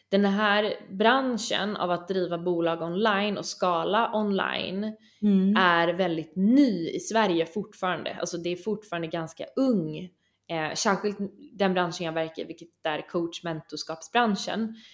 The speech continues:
Speaker 1: Ehm, det är väldigt ung och det är inte så många som gör det än på en hög nivå i Sverige.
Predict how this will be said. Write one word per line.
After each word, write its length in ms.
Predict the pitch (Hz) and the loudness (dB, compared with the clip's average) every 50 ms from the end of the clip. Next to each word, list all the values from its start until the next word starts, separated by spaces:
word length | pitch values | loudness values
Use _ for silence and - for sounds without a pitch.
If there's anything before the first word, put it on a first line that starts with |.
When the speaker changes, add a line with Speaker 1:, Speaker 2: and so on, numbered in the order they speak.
| - _ _ _ _ _ - | -20 _ _ _ _ _ -14
Speaker 1:
Ehm, 280 | 76 78 80 80 - - - - _ _ _ _ _ - | -12 -10 -10 -10 -12 -14 -16 -20 _ _ _ _ _ 0
det 100 | 208 220 | 0 4
är 40 | |
väldigt 260 | 233 254 247 240 - - | 4 4 2 2 0 0
ung 460 | 240 226 180 151 156 196 208 208 196 _ - | 0 0 0 -2 -4 -6 -6 -6 -10 _ -2
och 360 | 180 185 175 - - - _ - - - - _ _ _ _ _ _ _ _ _ _ _ | -2 -2 -2 -2 -8 -20 _ -20 -20 -20 -20 _ _ _ _ _ _ _ _ _ _ _
det 140 | - 175 196 | -4 -2 2
är 40 | 196 | 2
inte 260 | 208 202 208 180 190 | 2 0 0 -6 -10
så 160 | - - 196 | -8 -2 0
många 540 | 202 208 214 202 185 180 180 180 175 180 180 | 0 2 2 2 0 -2 -2 -2 -2 -4 -4
som 480 | 175 - 185 175 170 170 170 170 165 175 | -6 -4 -4 -4 -4 -4 -6 -6 -6 -8
gör 580 | 175 170 180 240 285 330 320 240 165 151 131 - | -8 0 2 4 4 6 6 4 2 2 0 0
det 120 | 90 90 | -2 -4
än 460 | - - - 147 151 - 135 160 170 - - | -2 -4 -4 -4 -6 -6 -8 -10 -12 -6 -2
på 100 | 170 165 | -2 -2
en 100 | 160 160 | -2 -4
hög 340 | 160 170 160 156 160 170 185 | -6 -6 -6 -6 -6 -4 -4
nivå 340 | 214 254 294 339 - - - - 190 - | -2 0 2 2 2 2 0 -4 -6 -8
i 60 | - 185 | -8 -8
Sverige. 500 | - 175 151 - 92 95 - - 196 | -4 -4 -4 -2 -2 -2 -4 -4 -6